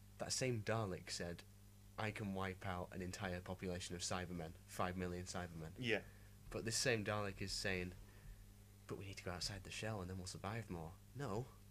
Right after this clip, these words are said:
Speaker 1: That's, that's really dumb.
Speaker 2: <laughs>
Speaker 1: It's, it's really stupid.
Speaker 2: Would you rather exist in a living tank and be basically immortal, or be outside that tank?
Speaker 1: And then get shot instantly by the military. Uh, so that,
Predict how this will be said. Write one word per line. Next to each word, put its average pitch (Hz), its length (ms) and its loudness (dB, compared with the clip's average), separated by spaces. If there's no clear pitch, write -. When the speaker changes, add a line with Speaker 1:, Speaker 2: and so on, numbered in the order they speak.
Speaker 1:
That's, - 160 2
that's 123 300 2
really 117 240 4
dumb. 98 300 4
Speaker 2:
<laughs> - 80 -6
Speaker 1:
It's, 127 200 4
it's 127 120 2
really 156 200 10
stupid. 139 500 4
Speaker 2:
Would 208 200 8
you 185 100 10
rather 170 280 12
exist 139 500 2
in 175 140 10
a 123 80 8
living 143 480 8
tank 135 480 0
and 120 160 0
be 113 260 2
basically 143 540 4
immortal, 143 480 -2
or 98 180 -4
be 92 160 0
outside 135 540 4
that 101 160 4
tank? 90 520 -4
Speaker 1:
And 104 140 2
then 95 140 2
get 92 180 0
shot - 240 2
instantly 92 540 4
by 90 160 2
the 113 80 0
military. 123 560 4
Uh, 98 480 6
so 104 400 2
that, 120 180 2